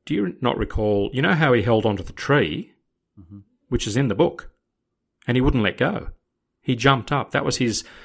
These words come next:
Speaker 1: way of, of just not coming with us.
Speaker 2: Yeah.
Speaker 1: And, but what I read this morning, when I read it again, was that what actually happened, Paul, is that when we started pulling, and it was quite farcical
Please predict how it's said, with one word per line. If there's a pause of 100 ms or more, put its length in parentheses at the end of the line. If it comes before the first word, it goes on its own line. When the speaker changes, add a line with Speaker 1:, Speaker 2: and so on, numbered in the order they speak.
(140)
Speaker 1:
way
of, (100)
of
just
not
coming
with
us. (420)
Speaker 2:
Yeah. (200)
Speaker 1:
And, (360)
but (460)
what (480)
I
read
this
morning, (380)
when
I
read
it
again,
was
that (360)
what
actually
happened,
Paul,
is
that
when
we
started
pulling,
and
it
was
quite
farcical